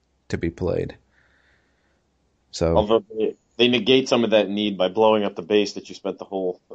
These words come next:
Speaker 2: the whole game building.
Speaker 1: That's true. Now it's time to get our revenge. So,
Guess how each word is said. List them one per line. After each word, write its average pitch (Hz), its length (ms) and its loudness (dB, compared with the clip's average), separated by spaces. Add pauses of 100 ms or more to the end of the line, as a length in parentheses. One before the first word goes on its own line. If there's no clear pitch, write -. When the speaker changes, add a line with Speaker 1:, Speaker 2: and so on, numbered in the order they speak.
(100)
Speaker 2:
the 117 60 -10
whole 117 180 0
game 104 240 0
building. 95 360 -2 (120)
Speaker 1:
That's 131 300 4
true. 85 260 -10 (1200)
Now 107 160 0
it's 92 100 -4
time 104 180 -2
to 90 60 -8
get 92 140 -2
our 80 100 -2
revenge. 87 540 -4 (1900)
So, 82 340 -4